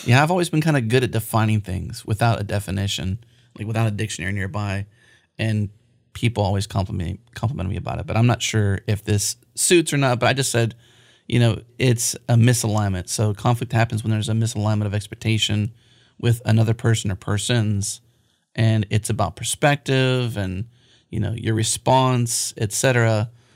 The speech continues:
But it's this, the tension that remains is, I think, what most people feel as the conflict, right? The tension that sort of happens between, like,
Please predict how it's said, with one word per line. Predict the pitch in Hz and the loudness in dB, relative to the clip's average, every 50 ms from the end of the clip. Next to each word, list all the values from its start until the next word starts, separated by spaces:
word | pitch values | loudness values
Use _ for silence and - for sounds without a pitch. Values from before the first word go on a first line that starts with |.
| _ _ _ _ _ _ - | _ _ _ _ _ _ -6
But | 98 - 87 | -4 -2 0
it's | 80 - 123 120 - | 0 0 0 -2 0
this, | - - 117 113 - - _ - | 0 0 0 0 0 -4 _ -6
the | - 120 | -6 -6
tension | 117 - - - 170 190 175 - - 80 64 60 - - - | -6 -2 0 2 2 2 2 0 -2 -2 -4 -6 -8 -10 -10
that | - - | -8 -6
remains | 90 101 107 110 120 127 120 117 110 101 - - - | -2 0 0 2 2 4 4 2 2 0 -2 0 2
is, | 127 117 113 113 110 - - | 2 4 4 2 0 -2 -2
I | - 117 | -2 -2
think, | 113 - 113 110 - | 0 0 -2 -2 -2
what | 101 98 | -4 -4
most | - 117 120 117 117 | -2 -2 -2 -2 -4
people | - - - 107 | -6 -8 -10 -10
feel | - - 123 123 123 110 - | -6 -4 0 0 0 0 -2
as | - 98 104 98 | -2 -4 -4 -4
the | 98 101 | -6 -8
conflict, | - - 98 104 110 101 - - 95 98 - - - - _ _ _ _ _ _ _ _ _ _ _ - | -8 -4 -2 -2 -2 -2 -4 -8 -12 -12 -12 -16 -20 -20 _ _ _ _ _ _ _ _ _ _ _ -2
right? | 104 104 101 107 | -2 -2 -2 -2
The | 110 | -4
tension | 101 - - 135 135 127 - 117 110 | -4 -2 0 0 0 2 2 0 0
that | 101 95 - - | 0 -2 -4 -6
sort | - - 107 | -4 -4 -2
of | 101 | 0
happens | 104 104 110 107 - 104 | 2 2 2 0 -2 -6
between, | 101 - 104 107 | -6 -4 -4 -4
like, | 104 98 101 - - | -4 -4 -6 -10 -14